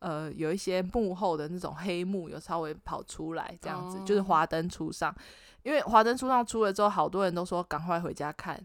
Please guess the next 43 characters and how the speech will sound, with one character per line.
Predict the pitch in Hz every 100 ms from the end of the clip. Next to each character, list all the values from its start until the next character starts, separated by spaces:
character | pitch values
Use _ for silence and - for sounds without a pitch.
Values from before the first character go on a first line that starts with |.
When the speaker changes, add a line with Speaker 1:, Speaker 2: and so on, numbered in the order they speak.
| 180 _
Speaker 2:
嗯。 | 208 202 226 -
Speaker 1:
就 | 170
是 | 165 160 - -
Speaker 2:
以 |
免 | 208 196
得 | 190
被 | 190
爆 | 196 180
雷。 | -
Speaker 1:
对， | - 185 165
以 | 175
免 | 190 170
被 | 160
爆 | 165 160 127
雷。 | 107 101
我， | 107 -
我 |
I | 170 175
G | 185 185
上 | 185 175
也 | 151
是 | 175
很 | 175
多 | 143 160
人 | 143
说 | 147
要 | 143
回 | 165 -
家 | - -
看。 | - - -
嗯， | 202 202 202
最 | 202 240
近 | 247
还 | 220
有 | 170
看 | 190 175
什 | 165
么？ |
好 | 165
像 | 190 240
没 | 202 151 151
了 | 151
耶。 | 143 - -